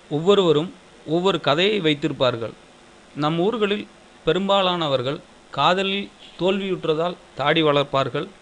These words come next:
இருந்தாலும் இப்போதெல்லாம் நிறைய பேர் ஸ்டைலுக்காகவே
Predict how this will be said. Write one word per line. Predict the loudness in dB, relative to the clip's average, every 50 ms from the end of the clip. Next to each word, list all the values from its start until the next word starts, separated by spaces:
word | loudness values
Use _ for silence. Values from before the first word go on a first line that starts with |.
| -20 -20 -20 -20 -20 -20 -20 -20 -10 -6
இருந்தாலும் | -4 -2 -2 0 2 2 2 2 0 -2 -6 -10 -20 -20 -20 -18 -8
இப்போதெல்லாம் | -8 -8 -4 -2 0 0 0 0 0 -2 -4 -4
நிறைய | -6 -4 -2 0 0 -2 -4
பேர் | -4 -6 -6 -6 -6 -10 -18 -20 -20 -20 -20 -20 -20 -20 -20 -14
ஸ்டைலுக்காகவே | -10 -2 2 2 2 2 2 -2 0 0 0 0 0 0 -4 -4